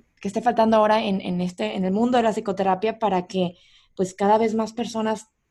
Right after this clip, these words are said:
en, tengan la, la, la oportunidad de trabajar con la vergüenza, pues, porque de lo contrario, si no se da esta oportunidad y si no se habla de la vergüenza y si la,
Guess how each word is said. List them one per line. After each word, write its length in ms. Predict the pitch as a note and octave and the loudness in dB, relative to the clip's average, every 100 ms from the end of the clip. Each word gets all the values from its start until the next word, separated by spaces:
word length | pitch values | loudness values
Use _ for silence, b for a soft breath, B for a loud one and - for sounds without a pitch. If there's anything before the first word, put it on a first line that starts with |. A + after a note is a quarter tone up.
| _ | _
en, 240 | G3+ F#3 - | -12 -12 -6
tengan 400 | G3 G3 G#3 A3 | -4 0 0 2
la, 260 | A3+ G3 - | 2 0 -4
la, 380 | E3 D#3 D#3+ _ _ _ _ - | -10 -12 -16 _ _ _ _ -4
la 140 | F#3 | 0
oportunidad 480 | G3 G3+ G3+ G#3 G#3+ | 0 -2 -2 0 0
de 40 | C#4 | 0
trabajar 420 | D#4 A#3 A#3 A#3+ | -2 -2 -2 -2
con 80 | C4+ | 0
la 80 | C#4 | 0
vergüenza, 480 | G#3+ G3+ C4 D4 D4+ | 0 0 0 0 -2
pues, 120 | C4+ | -4
porque 520 | A#3+ A3 G#3 G#3 - - _ | -6 -2 0 0 -6 -20 _
de 320 | G3+ F#3+ G#3 | -12 -4 0
lo 100 | G#3+ | 0
contrario, 420 | A#3 A3 C4 D4+ | 0 2 2 2
si 160 | C#4+ B3+ | 0 0
no 320 | A#3 A#3+ C4 | 2 2 0
se 180 | C4+ C#4+ | -2 -2
da 220 | B3+ C#4+ | 2 2
esta 160 | C#4+ C#4 | 0 -4
oportunidad 680 | C4 A3+ A3+ A3 A3 A3 G3 | -4 -4 -2 -2 2 2 2
y 120 | F#3+ | -2
si 220 | F#3 F#3 | -2 -4
no 240 | F#3 B3 C#4 | -2 -2 -2
se 160 | C#4 | -2
habla 220 | B3+ B3 | -2 -2
de 100 | A#3+ | -4
la 80 | A3+ | -4
vergüenza 460 | G#3 G3+ G#3 G3+ G3 | -6 -4 -6 -4 -4
y 80 | F#3 | -6
si 80 | F#3+ | -4
la, 260 | F#3 F#3 | -4 -4